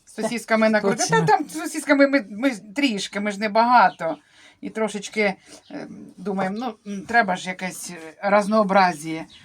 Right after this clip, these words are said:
Speaker 1: Може, Вікуська хоч з'їсть. Вона більше любить, звісно, солоденьке, чим со-, со-, чи те, соло-, е, солоненьке більше, чим солоденьке. Ну, бабуся ж їй все одно старається.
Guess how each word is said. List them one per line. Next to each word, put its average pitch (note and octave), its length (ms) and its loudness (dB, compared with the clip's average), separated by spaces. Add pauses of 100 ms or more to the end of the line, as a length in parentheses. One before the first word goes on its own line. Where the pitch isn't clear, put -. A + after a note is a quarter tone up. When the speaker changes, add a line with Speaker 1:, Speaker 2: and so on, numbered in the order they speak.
(140)
Speaker 1:
Може, F3+ 180 -10
Вікуська F3 360 -12
хоч D#3+ 200 -10
з'їсть. D3+ 400 -12 (300)
Вона B3 180 2
більше A3+ 360 -2
любить, G3+ 560 -2
звісно, G3 320 -6
солоденьке, F#3 640 -4
чим F3+ 240 -10
со-, D4 360 2
со-, - 320 0 (360)
чи D#4+ 120 0
те, A#3 140 2
соло-, D#4 420 6
е, D4 60 4
солоненьке F4+ 680 4
більше, C#4 260 4
чим A#3+ 220 -2
солоденьке. G3+ 800 0 (880)
Ну, A#3+ 400 -2 (520)
бабуся F3 440 -10
ж D#3+ 80 -12
їй F3 80 -10
все F3 260 -8
одно E3 220 -8
старається. E3+ 760 -6